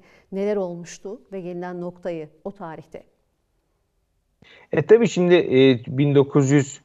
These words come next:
Speaker 2: e, şey, Seyit isyanına baktığımız dönemde, e, hala Musul ve Kerkük meselesinin, e, Lozan'dan kalan sorunlar olarak, e, Türkiye'nin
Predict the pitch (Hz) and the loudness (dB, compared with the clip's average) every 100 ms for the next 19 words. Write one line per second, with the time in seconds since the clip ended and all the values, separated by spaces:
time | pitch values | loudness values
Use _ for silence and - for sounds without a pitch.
0 | _ - 123 120 120 113 - 127 - 135 | _ 2 4 6 4 2 2 2 4 0
1 | 110 110 - 127 127 127 120 110 - 131 | 0 -2 0 0 0 -2 -2 -4 -4 -4
2 | 139 120 117 110 110 113 143 165 - _ | -2 -2 0 0 0 2 2 2 -2 _
3 | _ _ 135 131 139 135 127 123 139 131 | _ _ -2 2 4 4 2 0 -2 -6
4 | - 127 123 131 - 135 127 110 - 110 | -12 -6 -4 -2 0 0 0 -10 -8 -8
5 | - 107 107 - 107 139 - 113 113 110 | -6 -4 -4 -4 -6 -6 -6 -2 0 4
6 | 123 117 120 113 113 110 113 113 117 107 | 4 6 4 4 2 2 0 2 0 -4
7 | - 117 113 123 117 98 101 147 160 _ | -4 -4 0 2 2 4 2 2 0 _
8 | _ _ - 123 117 113 110 104 - - | _ _ -4 2 4 6 4 2 -4 -4
9 | 120 - 117 107 135 | -4 0 2 2 0